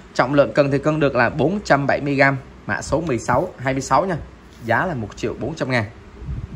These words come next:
Rồi, tất cả ở đây thì sẽ có cho mình là hai mươi sáu mẫu cần, một số máy nha em. Đây, máy câu và cước câu.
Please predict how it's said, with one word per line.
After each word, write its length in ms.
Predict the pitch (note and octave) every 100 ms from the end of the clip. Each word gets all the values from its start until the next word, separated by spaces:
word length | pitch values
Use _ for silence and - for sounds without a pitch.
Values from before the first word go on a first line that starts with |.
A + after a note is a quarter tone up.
| - - - - - - - - - - - -
Rồi, 100 | D#3 G#3+
tất 140 | G#3
cả 80 | C3+
ở 140 | C#3+
đây 120 | E3
thì 160 | D#3 C#3
sẽ 140 | C3
có 160 | C3 C#3+
cho 80 | E3+
mình 80 | C3
là 80 |
hai 100 | C3
mươi 80 | C3
sáu 180 | C3 B2
mẫu 160 | D3 -
cần, 140 | D3 A#2+ A2 -
một 180 | A2+
số 140 | - C#3
máy 140 | C#3+ G3
nha 60 |
em. 100 | D#3 A#2 - - -
Đây, 100 | G#2+
máy 120 | A2 B2+
câu 260 | D3 C#3 - - - -
và 180 | G#2 G2
cước 180 | D#3+ -
câu. 260 | D3 -